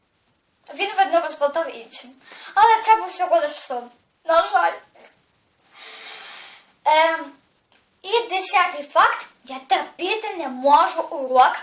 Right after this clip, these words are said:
праці. Ні, не урок художньої праці, так як художньої праці в мене вже немає. Я вже п'ятий клас. Е, ні, просту працю, трудо-,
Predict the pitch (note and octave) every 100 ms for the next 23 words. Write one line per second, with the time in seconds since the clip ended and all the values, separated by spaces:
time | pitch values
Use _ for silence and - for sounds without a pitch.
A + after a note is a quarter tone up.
0 | - C4 C4+ A#3+ A#3 A#3 A3 B3+ D4 D4+
1 | B3+ A#3+ A#3 E4+ C#5 - F#4+ D#4 B3+ A#3+
2 | A#3 A#3 A3 A#3 A#3 A3+ - B3 B3 B3+
3 | B3 A#3+ B3 A#3+ A#3 A3+ A3+ A#3+ A3+ A3+
4 | D4 D#5 D5+ - - - - - A#3 A#3
5 | A#3+ C#4+ A#3+ - C#5 C#5+ - _ _ _
6 | - - - - - C#4+ C#4+ C#4+ C#4+ C#4+
7 | G4+ G4+ F#4 F#4+ A4 - A#4+ B4 A#4 C#4
8 | C#4+ A4 B4+ B4+ B4+ F#4+ E4+ D4 A#3+ -
9 | _ _ E4 E4 - - -